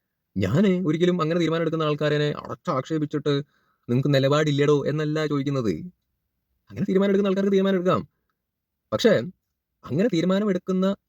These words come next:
ആളുകളുടെ കൂട്ടത്തിലുള്ളവർ ഒരു റിവ്യൂ കണ്ടിട്ട് അതിൻ്റെ ഓപ്പോസിറ്റ് ഉള്ള റിവ്യൂവിൻ്റെ സ്ഥലത്തേക്ക് വന്നിട്ട്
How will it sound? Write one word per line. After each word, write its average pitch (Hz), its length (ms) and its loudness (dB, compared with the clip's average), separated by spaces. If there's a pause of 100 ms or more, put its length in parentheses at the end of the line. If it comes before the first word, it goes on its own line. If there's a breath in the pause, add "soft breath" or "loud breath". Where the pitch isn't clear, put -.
(160)
ആളുകളുടെ 185 560 0
കൂട്ടത്തിലുള്ളവർ 160 920 0 (1500)
ഒരു 208 180 8
റിവ്യൂ 196 260 2
കണ്ടിട്ട് 160 380 2 (140)
അതിൻ്റെ 170 220 0
ഓപ്പോസിറ്റ് 180 380 -2
ഉള്ള 170 140 0
റിവ്യൂവിൻ്റെ 151 640 2 (200 soft breath)
സ്ഥലത്തേക്ക് 139 380 0
വന്നിട്ട് 131 360 0